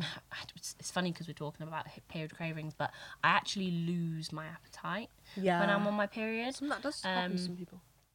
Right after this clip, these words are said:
Speaker 1: I lose mine, um, but, like, some people do suffer really, really badly with it.
Speaker 2: Mm.
Speaker 1: So there has to, does have to be some sort of consideration, 'cause genetically that's just how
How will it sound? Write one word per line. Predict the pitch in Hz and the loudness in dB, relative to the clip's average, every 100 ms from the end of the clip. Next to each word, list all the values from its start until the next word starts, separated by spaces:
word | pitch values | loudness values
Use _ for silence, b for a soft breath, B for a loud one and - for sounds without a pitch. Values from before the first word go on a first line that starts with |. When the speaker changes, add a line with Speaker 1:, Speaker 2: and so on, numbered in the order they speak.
| - | 0
Speaker 1:
I | 190 | 2
lose | 190 208 202 | 2 2 0
mine, | 170 - 160 185 B B - | 0 0 0 -4 B B 0
um, | 170 165 165 170 170 - _ - | 4 4 2 -2 -4 -8 _ 2
but, | 196 - | 4 6
like, | 180 175 180 - - - - _ _ _ _ _ _ _ _ _ _ - | 6 4 2 -4 -14 -20 -20 _ _ _ _ _ _ _ _ _ _ 0
some | - 226 | 6 6
people | 220 202 175 | 4 -2 -2
do | 180 180 | 2 2
suffer | - - 151 - 160 156 | 2 0 -2 -2 0 0
really, | 160 160 151 | 0 0 0
really | 151 147 | -2 0
badly | 139 143 160 165 | 0 0 0 -2
with | 170 190 | 2 6
it. | 175 | 6
Speaker 2:
Mm. | 170 170 - | 4 -4 -2
Speaker 1:
So | 190 | 4
there | 185 | 4
has | 175 - 165 - - | 4 2 0 0 -6
to, | 165 | -6
does | - 185 180 | 4 4 4
have | - 165 - | 0 -2 -2
to | 170 | -2
be | 165 170 | 0 0
some | - 165 165 | -2 -2 -2
sort | 156 165 147 | -2 -2 -2
of | 175 | -2
consideration, | - 170 165 160 160 160 170 | -6 -6 -4 -2 -2 -4 -4
'cause | 170 | -4
genetically | - 160 156 - - - 160 | -2 0 0 -4 -10 -6 -2
that's | 143 - | -2 -2
just | - 165 | -8 -8
how | - 156 147 147 | -2 2 2 2